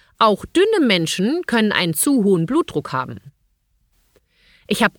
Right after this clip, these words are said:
einige Kunden und Patienten, die trotz sehr dünner Figur einen viel zu hohen Blutdruck hatten. Ursachen können auch hier mangelnde Bewegung, regelmäßiger Alkoholkonsum, Rauchen und zu viel Stress sein.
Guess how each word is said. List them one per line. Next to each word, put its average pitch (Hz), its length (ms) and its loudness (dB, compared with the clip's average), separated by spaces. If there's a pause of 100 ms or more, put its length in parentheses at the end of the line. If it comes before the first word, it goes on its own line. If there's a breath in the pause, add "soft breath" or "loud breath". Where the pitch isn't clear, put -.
(140)
einige 311 500 2
Kunden 196 400 2
und 226 140 -2
Patienten, 151 720 -2
die 165 80 -4
trotz - 320 -4
sehr 294 280 2
dünner 226 360 2
Figur 180 560 0
einen 165 200 0
viel 359 380 0
zu 208 160 0
hohen 175 240 2
Blutdruck 147 460 -6
hatten. 120 260 -8 (1040)
Ursachen 320 460 4
können 196 180 2
auch 117 160 -2
hier 302 300 4
mangelnde 165 380 2
Bewegung, 233 680 2 (340 soft breath)
regelmäßiger 165 680 2
Alkoholkonsum, 214 1160 2
Rauchen 247 640 2
und 170 200 -2
zu 240 220 2
viel 240 220 0
Stress - 360 -2
sein. - 380 -8